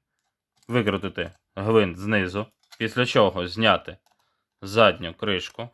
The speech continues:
зафіксувавши через передбачені отвори до стіни або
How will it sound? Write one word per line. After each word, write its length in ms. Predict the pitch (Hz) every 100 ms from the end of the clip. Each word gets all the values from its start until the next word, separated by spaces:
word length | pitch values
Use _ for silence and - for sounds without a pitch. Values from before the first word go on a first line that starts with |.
| _ _ _ _ _ _ _ _ -
зафіксувавши 920 | 104 113 123 - 131 110 87 - 85
через 360 | - 107 98
передбачені 720 | - 110 113 113 101 - 92
отвори 440 | 101 107 92 85 87
до 220 | 90 110
стіни 520 | - - 113 92 - _ _ _
або 500 | 101 107 98 87 -